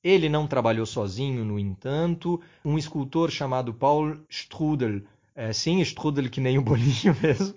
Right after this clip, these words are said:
que depois, eventualmente, vai virar nobre, tá? Ele vai virar o Baron von Strudel und Forburg.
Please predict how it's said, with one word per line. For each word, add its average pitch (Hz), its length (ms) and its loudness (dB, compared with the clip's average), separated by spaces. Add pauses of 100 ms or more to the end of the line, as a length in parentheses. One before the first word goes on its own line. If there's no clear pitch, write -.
(1120)
que 214 120 0
depois, 190 460 8
eventualmente, 160 680 2
vai 151 200 2
virar 147 280 0
nobre, 135 480 2
tá? 123 180 0
Ele 151 100 2
vai 131 200 2
virar 131 340 4
o 120 180 2
Baron 123 460 4
von 170 220 0
Strudel 180 760 0
und 156 220 0
Forburg. 107 920 -4